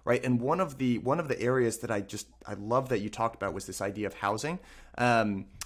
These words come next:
and, you know, that this attracted a lot of attention probably two months ago. Uh, there were headlines kind of in the U S about BlackRock buying up, uh, residential housing. And for me, that's just such a, almost like a dystopian headline, right? I mean,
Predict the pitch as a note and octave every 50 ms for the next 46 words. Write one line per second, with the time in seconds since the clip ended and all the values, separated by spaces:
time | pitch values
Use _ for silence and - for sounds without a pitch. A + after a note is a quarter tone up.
0 | - - - A#2+ B2+ B2 A#2+ A#2 A2+ - - - B2 C3 B2+ A2+ G#2 G2+ C3+ C3+
1 | - - D3 C#3+ - F3 - C#3+ C3 B2+ - B2+ G#2+ A2 A2+ A2+ A2+ G2 - B2+
2 | A2+ G#2+ - A2 G2+ - A2 G#2 G#2 - - A2+ A2 G#2+ G#2+ - - A2 - G2
3 | F#2+ F#2 F#2 F2+ - G2 G2 F#2+ G2+ G2+ G2+ - - A2+ G2+ G#2+ G#2+ G#2 G2+ G2
4 | - - A2 G2+ F#2+ G2 G2 F#2+ F#2+ F#2+ G2 G#2 A#2+ C3 B2 A#2+ - A#2 A#2 G#2
5 | G2 - - - - - - - B2 A#2 B2 B2 - A#2 G#2 F#2+ G2+ - - G#2+
6 | G#2 G#2 G2 G2 G2 G2+ G2 - - - - G#2+ G#2 G#2 G2+ F#2+ - - - -
7 | - A2+ A2+ - A2+ A2+ A2+ A2 - F#2+ - - A#2+ A#2+ B2+ B2 G#2+ A2+ G2+ G2
8 | G2 G2 G2 - - - - - - - - C#3+ C#3 C3+ C#3 D#3 E3 E3+ E3 C#3
9 | C3 B2 - - B2 - - - C#3 - - C#3+ B2 A2 - - - - - -
10 | - - - - - F#3 A3+ A3+ A3 E3 C#3+ B2+ G#2 A#2 - - - C3+ A#2+ A#2+
11 | A#2+ C3+ A#2+ A2+ G#2 G#2 G2+ G2 - - - - - A#2 G#2 G2+ F#2+ D#2 B1+ C2+
12 | - - - - - - A#2 A#2 A#2 B2+ - C3 C3+ C3 B2+ B2